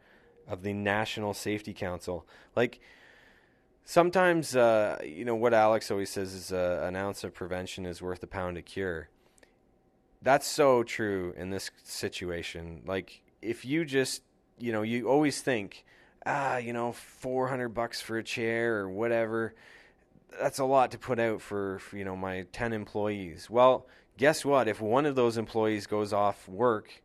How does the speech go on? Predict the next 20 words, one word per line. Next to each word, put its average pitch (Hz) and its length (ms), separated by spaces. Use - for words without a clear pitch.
and 98 140
you're 123 140
not 123 220
getting 113 300
things 104 360
done 107 440
efficiently 104 840
or 123 220
done 120 240
at 110 220
all, 123 540
if 98 160
you 98 80
don't 104 140
have 110 160
a 107 40
replacement 98 600
for - 100
that 92 200
person, 110 400